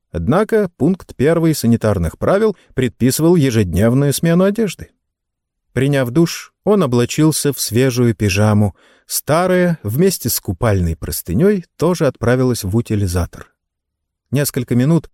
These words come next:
он в нерешительности стоял перед установкой искусственного климата. Затем, поставив рычажок против надписи "Берег моря", лёг в постель. Ему смертельно хотелось спать,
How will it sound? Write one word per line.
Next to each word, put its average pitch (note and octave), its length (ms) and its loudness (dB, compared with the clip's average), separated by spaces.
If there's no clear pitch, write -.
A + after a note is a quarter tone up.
он D3+ 220 0
в C3 80 -2
нерешительности C#3 840 0
стоял B2+ 500 0
перед A#2+ 260 0
установкой A2+ 540 -2
искусственного G#2 600 -4
климата. F2 520 -8
Затем, G#3 400 -2
поставив G2+ 640 -4
рычажок A#2 600 -2
против G#2+ 380 -2
надписи G#2+ 580 -2
"Берег G#2 440 0
моря", F3+ 420 2
лёг - 520 -2
в - 100 -20
постель. - 600 -8
Ему D3 160 0
смертельно D#3+ 680 0
хотелось C#3 440 -4
спать, - 500 -4